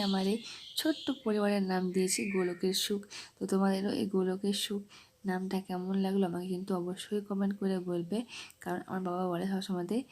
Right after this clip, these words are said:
"যেখানে হয় নাম সংকীর্তন সেই তো বৃন্দাবন।" তা আমার যখন বৃন্দাবনের এনারাই এখানে বসে আছেন,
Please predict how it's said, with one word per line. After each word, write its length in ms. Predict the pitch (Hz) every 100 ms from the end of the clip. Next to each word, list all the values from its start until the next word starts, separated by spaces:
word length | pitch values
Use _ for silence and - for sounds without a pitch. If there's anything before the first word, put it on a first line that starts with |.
| - - -
"যেখানে 420 | 190 185 196 196
হয় 240 | 208 202 190
নাম 200 | 185 180 196
সংকীর্তন 600 | 202 190 190 185 - 240
সেই 220 | 269 208 196
তো 100 | 196
বৃন্দাবন।" 580 | 180 185 180 175 175 196 185 - - -
তা 120 | -
আমার 240 | 165 175 180
যখন 340 | 190 196 214 202
বৃন্দাবনের 760 | 196 180 185 190 196 214 233 202 - - - -
এনারাই 420 | - 190 185 196 226
এখানে 260 | 226 254 254
বসে 260 | 262 269
আছেন, 320 | 262 262 226